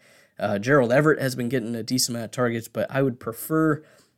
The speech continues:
if I had to play any of these guys, I would prefer to play Joshua Palmer over a Quentin Johnston or, you know, whoever else they have.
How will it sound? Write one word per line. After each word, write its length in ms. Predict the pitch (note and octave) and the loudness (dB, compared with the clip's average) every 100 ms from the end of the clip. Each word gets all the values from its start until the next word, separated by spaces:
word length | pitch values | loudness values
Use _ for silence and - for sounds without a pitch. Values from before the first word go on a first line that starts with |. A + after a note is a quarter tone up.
| _ | _
if 220 | F3 D#3+ | 0 2
I 80 | A2 | 0
had 360 | - D#3 F3 | -2 -2 0
to 60 | D3+ | -2
play 280 | - D#3 D3+ | 2 4 6
any 180 | D3 C#3+ | 4 2
of 60 | |
these 160 | C#3 C3 | 0 0
guys, 380 | C#3 B2+ B2+ A#2+ | 0 0 0 -2
I 100 | A#2+ | -6
would 120 | A2 | -10
prefer 280 | A#2+ - C3 | -10 -6 -8
to 60 | |
play 160 | A#2 A#2 | -4 -6
Joshua 380 | A#2+ A2+ - G2+ | -4 -8 -8 -10
Palmer 580 | - A#2+ A#2 A#2 A2+ - _ _ | -4 -4 -2 -4 -8 -12 _ _
over 240 | - A2+ A2 | -8 -4 -4
a 60 | |
Quentin 440 | A2 A#2 A2+ A2+ G#2 | -4 -8 -8 -10 -6
Johnston 800 | G#2+ G#2+ G2+ - G#2+ G#2 G2+ - | -4 -4 -6 -8 -8 -10 -14 -14
or, 480 | - G2+ F#2+ F2+ G2 _ | -12 -8 -6 -8 -10 _
you 80 | G2 | -18
know, 60 | |
whoever 360 | G#2+ G#2+ A2 F#2 | -14 -10 -10 -12
else 200 | E2 - | -8 -8
they 120 | - - | -8 -12
have. 220 | A#1 - | -12 -14